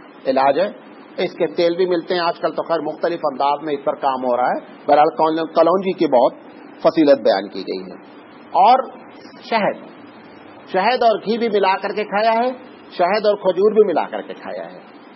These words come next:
शहद, खु-, शहद और घी के बारे में हकीमों का कहना है कि अगर फिफ्टी फिफ्टी मिला दी जाए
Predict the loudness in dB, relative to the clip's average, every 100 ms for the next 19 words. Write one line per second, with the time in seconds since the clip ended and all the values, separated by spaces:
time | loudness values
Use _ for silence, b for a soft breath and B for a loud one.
0 | -20 -20 -4 0 2 0 0 -4 -4 -4
1 | -2 2 2 0 -2 -2 0 2 2 2
2 | -2 -2 -4 -12 -20 -8 -8 -4 -2 0
3 | -2 -2 -2 -2 -2 -2 -4 -14 -12 -2
4 | 0 0 0 -4 -4 -4 -2 -2 -2 0
5 | 2 2 0 -4 -4 -4